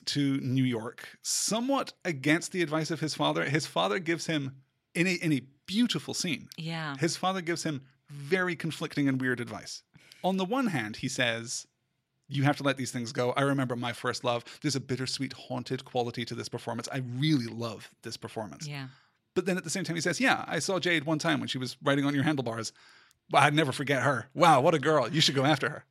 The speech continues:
Speaker 2: Yeah, that's right. I do remember
Speaker 1: Yeah.
Speaker 2: the conversation. So odd,
Speaker 1: It's
Speaker 2: 'cause he really only glimpsed her for seconds.
Speaker 1: It, that is,
Speaker 2: It's like,
Speaker 1: that
Speaker 2: "She's
Speaker 1: is
Speaker 2: the one, though, bud.
Speaker 1: canon.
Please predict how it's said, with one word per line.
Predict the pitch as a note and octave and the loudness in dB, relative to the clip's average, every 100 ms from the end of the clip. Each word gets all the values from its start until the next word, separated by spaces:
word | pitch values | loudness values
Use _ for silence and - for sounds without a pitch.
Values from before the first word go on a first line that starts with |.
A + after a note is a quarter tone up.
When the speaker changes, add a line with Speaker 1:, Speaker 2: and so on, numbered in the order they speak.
| _ C#4 | _ -6
Speaker 2:
Yeah, | D#4+ F4 F4 D4 G#3 C#3+ B2 E3 _ _ _ | -2 0 2 4 4 4 0 -4 _ _ _
that's | D#4+ E4+ - C#4+ F4 | -6 -6 -8 -10 -2
right. | F4+ A#3+ D3+ - | 0 0 -4 -6
I | D4 | -6
do | C#4+ | -4
remember | D4 C4+ | 0 2
Speaker 1:
Yeah. | B3+ | 2
Speaker 2:
the | E3+ | -2
conversation. | G#3 D#3+ D#3+ C#3 C#3+ D3+ _ - | -6 -8 -6 -6 -8 -16 _ -10
So | C#4 | -6
odd, | A3 F#3 D3 - - | 0 0 -2 -6 -2
Speaker 1:
It's | E3 | -2
Speaker 2:
'cause | A#3+ | -2
he | |
really | A3+ C#4 C4 | -2 -2 -2
only | A#3 A#3 | 0 -2
glimpsed | G#3+ G#3+ - | -2 -4 -4
her | D#3 | -6
for | D#3+ | -6
seconds. | - F#3 D#3+ - - | -6 -6 -8 -14 0
Speaker 1:
It, | F3+ D#3 B2+ | 0 0 2
that | D#3 | 4
is, | F3+ | 4
Speaker 2:
It's | D3 | 2
like, | D#3 D3 | -2 2
Speaker 1:
that | D#3+ | 4
Speaker 2:
"She's | D#3+ | 2
Speaker 1:
is | D3+ | 2
Speaker 2:
the | F3+ | 0
one, | F#3+ F#3 | 0 0
though, | E3 D3 | -2 -6
bud. | C#3 D3 C#3 | -6 -4 -2
Speaker 1:
canon. | E3 F3 | 2 4